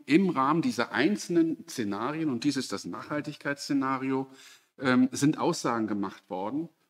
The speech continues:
Und, äh, hier liegt eindeutig nicht der Schwerpunkt auf den Wirtschaftsverkehr und auch nicht auf dem M I V. Ähm, es ist aber auch andersherum eine klare Ansage,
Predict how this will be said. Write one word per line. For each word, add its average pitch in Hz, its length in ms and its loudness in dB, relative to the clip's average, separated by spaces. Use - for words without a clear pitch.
Und, 127 500 2
äh, 117 240 0
hier 143 160 6
liegt 143 280 2
eindeutig 135 600 0
nicht 127 200 0
der 139 100 0
Schwerpunkt 131 640 -6
auf 123 180 -10
den 101 180 -4
Wirtschaftsverkehr 143 800 -6
und 113 120 -4
auch 117 180 -6
nicht 127 180 -10
auf 127 160 -12
dem 117 160 -6
M 123 160 -2
I 110 60 -2
V. 113 420 -8
Ähm, 123 500 0
es 147 160 -4
ist 156 120 0
aber 131 260 4
auch - 640 2
andersherum 143 800 -2
eine 120 180 -2
klare 120 400 -6
Ansage, 139 720 -2